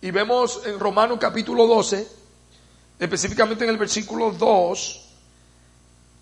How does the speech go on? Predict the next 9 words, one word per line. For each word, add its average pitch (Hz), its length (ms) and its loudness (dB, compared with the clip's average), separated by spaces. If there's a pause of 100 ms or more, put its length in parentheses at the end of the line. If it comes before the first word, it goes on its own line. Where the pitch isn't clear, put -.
que 190 140 0
el 185 100 2
apóstol 208 800 2
Pablo 170 760 4 (1000)
llama 165 760 2 (220)
a 170 140 0
que 208 120 -6
nosotros 214 540 -4
seamos 214 600 -2